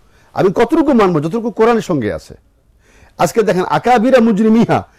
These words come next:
যেই শব্দটা কোরআন এইভাবে ইউজ করেছে, আমরা ইউজ করছি আকাবের। কোরআনে কি কোথাও বলা আছে অন্ধবিশ্বাসের সাথে এইভাবে কথা বলা? আমার আকাবের কেন? আতিউল্লাহ ওয়া আতিউর রসুল বলার পর তো আল্লাহ বলছে উলিল আমর,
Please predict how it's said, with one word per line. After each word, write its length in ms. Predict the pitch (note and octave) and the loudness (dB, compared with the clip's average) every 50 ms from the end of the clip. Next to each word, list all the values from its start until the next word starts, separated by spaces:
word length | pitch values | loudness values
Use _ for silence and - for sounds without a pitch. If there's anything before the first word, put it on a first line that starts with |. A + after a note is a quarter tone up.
| _ _ _ _ - | _ _ _ _ -6
যেই 180 | G#2+ C3 G#3+ A#3 | -2 0 0 2
শব্দটা 300 | - A#3 G#3 A#3+ C4 A3 | 2 0 0 0 0 0
কোরআন 240 | - B3+ B3 A#3+ | 0 0 0 2
এইভাবে 260 | A3+ A3 A3 A#3 B3 A3+ | 2 2 2 2 2 2
ইউজ 180 | A3 A#3+ F3+ | 0 0 0
করেছে, 260 | - A3+ G3+ D#3 F3+ | 0 0 0 0 0
আমরা 200 | E3+ E3+ F3+ F#3+ | 0 0 0 2
ইউজ 140 | F#3 F#3 - | 0 0 0
করছি 200 | - F#3 D3+ F#3 | -2 -4 -2 -2
আকাবের। 320 | E3 C#3+ A#2 C#3+ A#2 A2 F#2+ - _ _ _ _ _ _ _ _ _ _ _ _ _ _ _ _ - | -2 0 0 -2 -2 -2 -4 -8 _ _ _ _ _ _ _ _ _ _ _ _ _ _ _ _ -4
কোরআনে 280 | C#3 D3+ D#3+ E3 E3 | -2 0 0 0 -2
কি 100 | D#3+ F3+ | -2 -4
কোথাও 260 | C#3 - B2+ C#3+ E3+ | -6 -6 -4 -2 -2
বলা 140 | C#3+ - D#3 | 0 0 -2
আছে 140 | D#3 - C3+ | -2 -2 -2
অন্ধবিশ্বাসের 640 | A2+ A#2 A#2+ A#2+ C3+ C3+ A#2 - - C#3 - C#3+ | -2 -2 -2 -2 -4 -6 -6 -6 -8 -10 -10 -10
সাথে 180 | A#2+ C#3 B2 B2 | -12 -10 -8 -8
এইভাবে 160 | A#2+ B2 B2 A#2 | -8 -8 -8 -8
কথা 140 | A#2+ A#2 C3 | -10 -8 -8
বলা? 120 | C3+ C3 | -8 -6
আমার 220 | - A#2 B2+ C#3 - | -4 -4 -4 -4 -4
আকাবের 460 | - B2 C3 - E3 D#3 C#3+ C3 A2 | -4 -8 -4 -2 -2 0 0 -2 -2
কেন? 220 | G#2+ G#2 F#2+ E2 - _ _ _ _ _ _ _ _ - | -4 -6 -8 -10 -14 _ _ _ _ _ _ _ _ -12
আতিউল্লাহ 480 | A#2 A2+ - D#3 E3 E3+ E3 E3+ D#3 | -12 -8 -4 -2 0 2 2 2 0
ওয়া 140 | C#3 C3+ C#3 | 0 0 0
আতিউর 220 | C#3+ - - E3+ E3 | -2 -2 -2 -4 -4
রসুল 220 | E3 - - E3+ | -6 -6 -6 -4
বলার 220 | D#3+ E3+ E3+ F3 | -2 0 0 0
পর 120 | D#3 F3 E3 | -2 -4 -4
তো 80 | E3+ | -4
আল্লাহ 160 | E3+ E3+ F3 F3 | -4 -2 -2 -4
বলছে 160 | F3 - F#3 | -4 -6 -6
উলিল 240 | F3+ F#3 F#3+ F#3 F3+ | -4 -4 -2 -2 0
আমর, 280 | F3 F3 F3+ F#3 F#3+ | -2 -2 -2 -4 -6